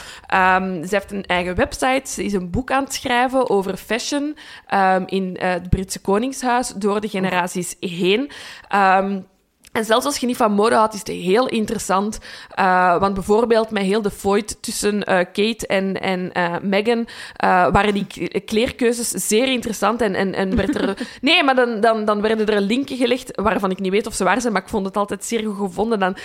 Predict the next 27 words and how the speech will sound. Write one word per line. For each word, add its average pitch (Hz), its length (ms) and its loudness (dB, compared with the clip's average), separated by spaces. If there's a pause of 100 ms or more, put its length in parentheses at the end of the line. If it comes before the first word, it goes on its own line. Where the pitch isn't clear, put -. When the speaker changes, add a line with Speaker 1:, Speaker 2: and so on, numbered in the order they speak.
Speaker 1:
verscheen 202 400 -2
Kate 220 280 0
in 220 60 -2
het 190 120 -4
rood 220 540 0
en 202 180 -8
dan, 190 220 -4 (300)
eh, 180 140 -2
droeg 190 380 -4
Meghan 214 280 -2
iets 185 260 -6
groen. 277 560 0 (280)
Ehm, 190 260 2
en 190 80 2
dan 202 120 2
op 202 80 2
belangrijke 220 500 2
gebeurtenissen 220 520 -2
hadden 202 220 2
ze 185 120 -6
dezelfde 233 480 -2
tint 247 300 -4
kleur 247 340 2
aan. 233 120 2
En 202 140 0
dan, 185 280 -2
ehm, 175 280 0